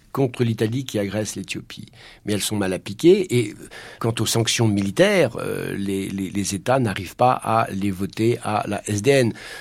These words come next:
Euh, et c'est certainement la Mandchourie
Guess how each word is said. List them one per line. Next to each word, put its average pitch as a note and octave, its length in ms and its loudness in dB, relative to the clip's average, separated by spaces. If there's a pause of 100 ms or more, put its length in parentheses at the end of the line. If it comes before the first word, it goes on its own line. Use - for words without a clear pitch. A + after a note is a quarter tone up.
(140)
Euh, G2 480 -2
et A2 100 -4
c'est B2 340 2
certainement B2+ 480 4
la A#2+ 140 8
Mandchourie B2+ 760 2